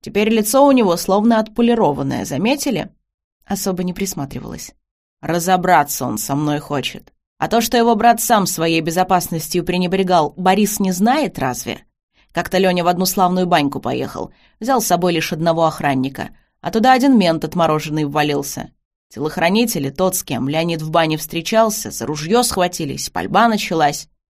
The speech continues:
У Лени ума хватило тогда не ввязываться, выскочил. А мент наверняка шел убивать именно Чагина,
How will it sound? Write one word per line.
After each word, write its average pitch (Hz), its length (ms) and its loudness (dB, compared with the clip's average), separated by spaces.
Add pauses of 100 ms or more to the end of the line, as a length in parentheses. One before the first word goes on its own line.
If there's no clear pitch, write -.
(300)
У - 80 -2
Лени 202 260 2
ума 196 280 4
хватило 185 460 0
тогда 156 280 -2
не 180 140 -2
ввязываться, 143 680 -6
выскочил. - 720 -4 (480)
А 165 100 2
мент 233 300 4
наверняка 247 640 4
шел 170 260 0
убивать 180 440 0
именно 202 300 2
Чагина, 143 640 0